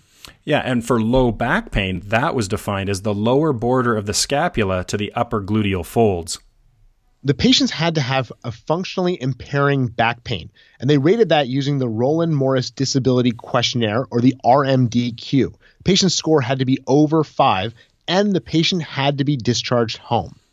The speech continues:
Speaker 1: And this score, the R M D Q, it's a validated twenty-four item tool commonly used to measure low back pain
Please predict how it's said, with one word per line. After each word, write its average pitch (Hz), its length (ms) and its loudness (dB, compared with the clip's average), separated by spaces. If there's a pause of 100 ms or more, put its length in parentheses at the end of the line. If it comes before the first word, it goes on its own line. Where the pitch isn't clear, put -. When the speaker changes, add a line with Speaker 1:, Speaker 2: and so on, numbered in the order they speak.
(460)
Speaker 1:
And 127 160 -2
this 160 160 0
score, 160 420 0
the 101 240 -2
R 123 220 2
M 123 180 0
D 120 240 -2
Q, 131 340 0
it's - 180 -2
a 220 40 2
validated 127 840 0
twenty-four 135 800 -2
item 117 280 0
tool 127 240 0
commonly 143 520 0
used 120 400 0
to 117 80 -2
measure 117 360 2
low 120 220 2
back 110 360 -6
pain 92 280 -6